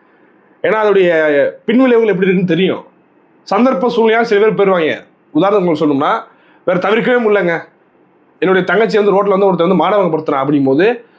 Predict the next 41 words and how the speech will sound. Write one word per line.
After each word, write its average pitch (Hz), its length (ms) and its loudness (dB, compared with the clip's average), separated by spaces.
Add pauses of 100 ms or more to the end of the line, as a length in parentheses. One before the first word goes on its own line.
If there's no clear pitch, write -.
(180)
அந்த 170 180 0
இடத்துல 185 120 -2
வன்முறை 175 400 0
ஆகவே 151 280 0
வேணாம்ப்பா 196 640 -2 (180)
அப்படிலாம் 156 260 0
சொல்ல 180 180 0
முடியாது. 143 340 0 (440)
ஒரு 160 120 0
மானத்தமிழா 185 560 0
இருக்கக்கூடிய 170 280 0
ஒரு 180 220 2
கேரக்டரை 190 300 -2
பொறுத்து 170 220 0
ஒவ்வொருத்தருக்கும் 160 340 0
என்ன 180 220 0
செய்யறானோ 160 500 -2 (800)
அ-, - 180 -4
அது 180 140 0
அப்படி 185 200 2
வரதான் 202 160 2
செய்யும். 170 280 0
இது 185 140 2
வந்து 220 160 2
சந்தர்ப்ப 208 360 -2
சூழ்நிலை 202 280 0
ஏற்படக்கூடியது. 160 440 2
ஆனா 190 540 0 (1160)
எதுன்னு 247 400 2
இருக்கு? 175 440 -2 (720)
சும்மா 262 200 0
எங்க 247 140 0
தலைவர் 240 340 0
வந்து 240 160 2
விமர்சிச்சு 196 300 -2
பேசிட்டா 247 160 0
நாங்க 240 180 0
சும்மா 220 200 2
இருக்க 202 160 0
மாட்டோம், 160 260 -2
மிரட்டுவோம், 220 500 0